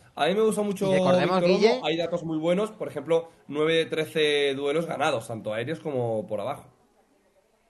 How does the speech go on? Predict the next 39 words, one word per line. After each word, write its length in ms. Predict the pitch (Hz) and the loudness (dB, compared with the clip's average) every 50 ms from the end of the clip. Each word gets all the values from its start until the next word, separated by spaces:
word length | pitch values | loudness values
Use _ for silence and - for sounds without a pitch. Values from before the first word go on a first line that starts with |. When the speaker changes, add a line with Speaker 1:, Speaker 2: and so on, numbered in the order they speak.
| _ _ _ _ - | _ _ _ _ -12
Speaker 2:
Y 60 | 143 | -10
de-, 140 | 139 147 131 | -8 -8 -8
recordemos 400 | 127 131 131 127 131 147 151 - | -6 -6 -6 -6 -4 -6 -6 -2
que 100 | - 175 | -2 -4
es 80 | - | -2
un 100 | 170 165 | -4 -6
jugador 380 | - - 175 175 165 165 180 202 | -4 0 2 4 4 4 2 0
muy 260 | 208 185 180 185 202 | -2 -2 0 2 0
ofensivo, 840 | 214 - 180 156 139 - - 208 226 190 151 135 131 127 123 117 104 | 0 0 -2 -4 -6 -6 -6 -4 -2 0 2 2 2 2 0 0 -2
José, 280 | - 139 160 - 226 220 | -2 -2 -2 0 0 0
cuando 320 | 180 160 151 139 135 131 | 0 0 0 0 0 0
el 100 | 131 127 | 0 -2
Málaga 520 | 131 131 143 156 165 170 170 170 175 175 165 | -4 -4 -2 -2 0 0 0 0 0 0 -2
ficha 240 | - 180 160 - 185 | -4 -8 -10 -10 -10
a 20 | - | -8
este 140 | - 180 | -8 -8
jerezano 680 | - - 170 170 156 - 180 175 175 190 202 220 226 220 | -6 -4 -4 -4 -4 -2 -2 -2 -2 -2 -4 -4 -2 -2
y 140 | 208 190 175 | -2 -2 -2
lo 220 | 175 175 165 160 | -2 -2 -2 -2
trae 840 | - 170 175 180 180 175 175 175 170 170 170 165 165 160 160 160 160 | 0 0 2 2 4 4 4 4 4 4 4 2 2 2 0 -2 -2
en 40 | 156 | -4
juveniles 520 | - - 170 160 160 160 180 196 202 208 - | -4 -4 -2 -2 -2 -2 -2 -2 -2 -2 0
para 180 | - 190 180 | 0 0 0
la 20 | 165 | 0
Liga 160 | 165 160 170 | 0 -2 -2
Nacional, 480 | 175 151 - 170 160 160 170 196 220 | -4 -4 -6 -8 -6 -4 -4 -4 -6
creo 140 | 196 190 175 | -4 -4 -4
que 80 | 160 165 | -4 -2
es 40 | - | -2
su 80 | 175 | -2
primer 280 | 156 165 170 170 165 165 | -2 -2 -4 -2 -2 -2
año, 320 | 165 180 196 226 233 208 - - - - _ | -2 -2 -2 -4 -4 -6 -8 -14 -20 -20 _
no 160 | - 139 143 156 | -4 0 2 6
lo 140 | 160 165 | 6 6
hace 180 | 170 165 - 185 | 6 4 2 -2
como 220 | 170 165 160 160 | -2 0 0 0
lateral, 420 | 160 151 135 151 156 170 185 202 170 | 0 0 0 0 0 0 -2 -2 -4
como 200 | 180 170 165 156 | -4 -6 -4 -2
tal, 280 | 151 165 196 233 226 | -2 -2 -2 -2 -4